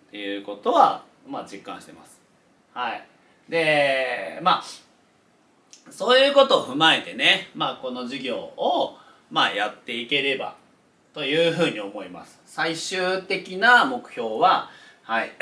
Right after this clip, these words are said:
<clears throat> 自分、私自身がね、<clears throat> まあ、改めてね、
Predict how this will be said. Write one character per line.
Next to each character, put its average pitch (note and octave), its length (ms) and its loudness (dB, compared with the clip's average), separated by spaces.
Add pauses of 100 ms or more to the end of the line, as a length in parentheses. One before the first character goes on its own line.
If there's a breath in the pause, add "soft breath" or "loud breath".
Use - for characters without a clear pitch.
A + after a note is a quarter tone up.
(160)
<clears throat> - 300 2
自 B2+ 80 -10
分、 E3 200 -2
私 F#3 320 2
自 C4 400 6
身 G3+ 80 -2
が - 100 -8
ね、 C#3 260 -8 (540 soft breath)
<clears throat> - 340 4
ま C3 140 2
あ、 D3 140 4
改 F#3 140 4
め A#2 80 -4
て - 140 -12
ね、 G2 80 -14